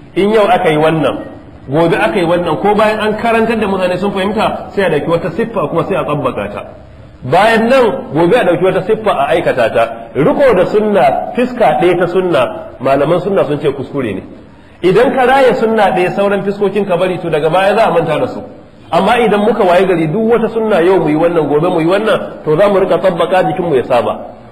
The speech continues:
Wannan yasa Ibn Usaymin, Allah ya masa rahama, yace, "Waf'al ibadatan idza tanawwa'at wujuhuha bi kulli naw'in qad waradat."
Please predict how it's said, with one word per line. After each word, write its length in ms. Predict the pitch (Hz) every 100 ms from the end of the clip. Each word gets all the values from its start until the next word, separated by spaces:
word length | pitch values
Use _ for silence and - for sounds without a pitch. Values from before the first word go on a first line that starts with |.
| -
Wannan 240 | 208 202
yasa 260 | 185 190 180
Ibn 300 | 185 208 185
Usaymin, 340 | 147 165 185
Allah 200 | 175 180 156
ya 60 |
masa 200 | 175 180
rahama, 260 | 170 180 170
yace, 200 | 175 175
"Waf'al 500 | 147 180 - 170 170
ibadatan 600 | 156 139 160 160 165 170 135
idza 240 | 139 156
tanawwa'at 580 | 160 147 156 165 151 180 - - - - - -
wujuhuha 760 | 156 147 180 233 202 175 170
bi 120 | 156 156
kulli 280 | - 240 196
naw'in 300 | 185 185 160
qad 140 | 147 139
waradat." 440 | 143 135 113